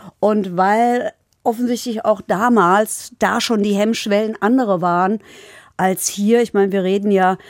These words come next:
von dem Jahr neunzehnhundertfünfundachtzig, das ist ja alles schon eine Weile her, gibt es ohne Ende Bilder, auf denen man das auch heute noch sich anschauen kann,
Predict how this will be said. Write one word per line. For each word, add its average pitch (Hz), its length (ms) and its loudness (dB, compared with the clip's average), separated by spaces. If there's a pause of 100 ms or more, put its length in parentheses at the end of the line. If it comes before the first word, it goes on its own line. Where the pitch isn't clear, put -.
(180)
von 202 260 0
dem 190 160 4
Jahr 185 300 4
neunzehnhundertfünfundachtzig, 196 1300 0
das - 160 -10
ist - 140 -10
ja - 100 -6
alles 202 200 -4
schon 196 160 -2
eine 175 140 0
Weile 165 260 0
her, 175 300 0 (260)
gibt 226 140 -4
es - 140 -4 (100)
ohne 311 500 6
Ende 269 260 6
Bilder, 285 460 4
auf 185 140 0
denen 254 260 4
man 233 160 4
das 220 260 0
auch 202 160 -2
heute 254 300 0
noch 233 180 0
sich - 240 -10
anschauen 185 720 -2
kann, 190 320 -2